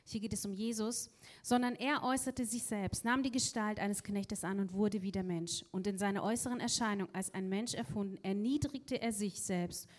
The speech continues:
und wurde gehorsam bis zum Tod, ja, bis zum Tod am Kreuz. Darum hat ihn Gott auch über alle Maßen erhöht und ihm einen Namen verliehen, der über allen Namen ist."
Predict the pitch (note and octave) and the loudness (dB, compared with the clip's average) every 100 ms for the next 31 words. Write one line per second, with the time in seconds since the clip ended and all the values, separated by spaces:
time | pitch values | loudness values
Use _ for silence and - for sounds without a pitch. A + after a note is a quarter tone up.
0 | - G3+ G#3+ G3+ G3 G#3 A3 A3+ G#3+ G#3+ | -10 2 6 6 6 4 4 0 0 -2
1 | - G#3 - G#3 G3 G3 G3 - G#3 - | -4 -2 0 2 2 2 2 2 0 -2
2 | B3+ B3 - F#3 E3 - - - - - | -2 -4 -2 0 0 -2 -12 -18 -8 4
3 | A#3 C#4 D4 C4+ B3+ A3+ G#3+ - F#3 - | 6 8 6 4 2 2 2 2 0 0
4 | G3+ - G3+ A3+ G3+ G3 - G3 E3+ F#3 | 0 0 0 0 0 0 -2 -2 0 0
5 | F3+ F3+ F#3 F3+ F3 F3 F#3 A3 - A3+ | -2 -4 -4 -2 -2 0 0 -2 -2 -4
6 | G3+ G3 F3+ F3 F3 - F3+ F#3 F3+ F3+ | -2 -2 -2 -4 -4 -4 -4 -2 -2 -2
7 | G3 D3+ D#3 - - | -2 -4 -8 -8 -12